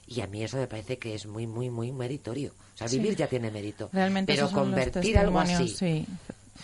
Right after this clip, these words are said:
Speaker 2: Son los
Speaker 1: no sé,
Speaker 2: testimonios.
Speaker 1: emociona, emociona.
Speaker 2: O sea, el testimonio, pues, válido y es el, el ejemplo real de que una persona que ha estado en una situación francamente lamentable puede dar un giro total a su
Speaker 1: No,
Speaker 2: vida.
Speaker 1: y sobre todo, mis queridos amigos, como el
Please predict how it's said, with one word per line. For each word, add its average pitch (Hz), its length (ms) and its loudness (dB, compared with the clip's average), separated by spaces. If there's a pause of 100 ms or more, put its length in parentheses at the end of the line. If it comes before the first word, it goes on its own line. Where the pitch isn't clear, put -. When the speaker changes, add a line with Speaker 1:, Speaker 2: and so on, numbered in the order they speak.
(260)
Speaker 2:
Son 185 200 4
los 190 120 4
Speaker 1:
no 202 60 2
sé, - 60 -2
Speaker 2:
testimonios. 185 380 4
Speaker 1:
emociona, 147 400 0
emociona. 120 500 -8 (280)
Speaker 2:
O - 40 -8
sea, 165 120 0
el 156 80 -2
testimonio, 170 760 0
pues, 156 240 -6
válido 165 560 2
y 170 180 2
es 160 140 -2
el, 165 160 -2 (240)
el 170 160 0
ejemplo 175 480 2
real 165 340 2 (360)
de 156 100 0
que 156 100 -4
una 151 140 0
persona 156 400 -2
que - 80 -2
ha 151 40 0
estado 160 360 0
en 156 60 2
una 156 100 0
situación 156 840 0
francamente 156 440 0
lamentable 156 540 0 (380)
puede 170 200 4
dar 156 100 4
un 165 100 2
giro 156 280 2
total 143 260 2
a 156 60 0
su - 100 -4
Speaker 1:
No, 175 60 2
Speaker 2:
vida. 160 220 4
Speaker 1:
y - 20 0
sobre 139 340 -2
todo, 170 300 2
mis 151 200 -6
queridos 127 400 -6
amigos, 120 460 -6
como 113 400 -8
el 117 140 -8